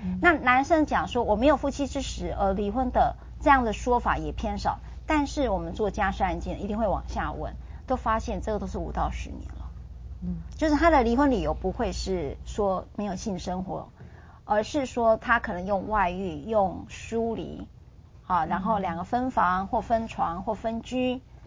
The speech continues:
Speaker 1: 嗯。
Speaker 2: 啊，
Speaker 1: 嗯，嗯，嗯。
Speaker 2: 这都讲到这样，但不太会讲没有性生活当做主要的离婚理由。可是你往下问，其实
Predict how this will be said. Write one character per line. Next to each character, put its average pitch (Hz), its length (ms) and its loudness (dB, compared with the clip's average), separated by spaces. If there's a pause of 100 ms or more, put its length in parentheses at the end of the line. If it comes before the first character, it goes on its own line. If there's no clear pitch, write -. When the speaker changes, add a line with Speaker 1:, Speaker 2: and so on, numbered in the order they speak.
(140)
Speaker 1:
嗯。 208 80 -4
Speaker 2:
啊， 170 260 2
Speaker 1:
嗯， 175 60 0
嗯， 185 100 -4 (120)
嗯。 190 200 -4 (220)
Speaker 2:
这 381 160 6
都 320 180 4
讲 190 200 0
到 202 100 4
这 220 100 -2
样， 185 200 0 (200)
但 302 160 6
不 - 160 -4
太 240 200 0
会 233 120 2
讲 170 300 -4
没 196 80 -4
有 175 100 -4
性 180 220 -6
生 185 180 -6
活 185 160 -6
当 196 220 -2
做 190 220 -2
主 - 180 -10
要 185 140 8
的 180 120 0
离 165 140 -6
婚 185 180 -6
理 165 80 -10
由。 143 140 -10
可 233 140 -2
是 311 100 0
你 294 100 4
往 - 200 0
下 196 180 2
问， 202 180 -2
其 190 140 -10
实 180 220 -10